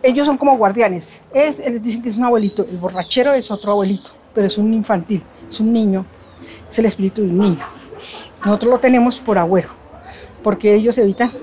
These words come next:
que entren más cosas a la casa. Esta mata la coloqué ahí como guardián. Mire, el portón mío ha vivido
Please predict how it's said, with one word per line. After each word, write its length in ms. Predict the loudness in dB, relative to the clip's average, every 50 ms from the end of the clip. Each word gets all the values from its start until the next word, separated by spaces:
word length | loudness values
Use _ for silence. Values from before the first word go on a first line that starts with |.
| -18 -16 -16 -10 -4 0
que 80 | 0
entren 360 | 2 2 2 0 0 0 0
más 280 | 0 0 0 0 -2 -4
cosas 260 | -4 -6 -6 -4 -2 -2
a 40 |
la 100 | -2 -2
casa. 300 | -2 -4 -4 -4 -4 -6 -8 -14 -20 -20 -20 -20 -20 -20 -20 -20 -20 -20 -20 -20 -20 -20 -20 -18 -18 -18 -18 -20 -20 -20 -6 -2 0
Esta 240 | 0 2 4 4 4
mata 340 | 4 4 4 2 0 0 -2 -8 -2 0
la 160 | 0 0 0
coloqué 240 | 0 -2 0 0 0
ahí 80 | 0
como 220 | 2 2 2 2 2
guardián. 440 | 2 0 0 0 0 -2 -2 -2 -4 -10 -20 -20 -14 -6
Mire, 300 | -4 0 0 0 0 -2 -4 -10
el 80 | -8 -6
portón 360 | -6 -8 -6 -2 0 2 2
mío 160 | 4 4 4
ha 40 | 2
vivido 380 | 2 0 0 0 0 0 0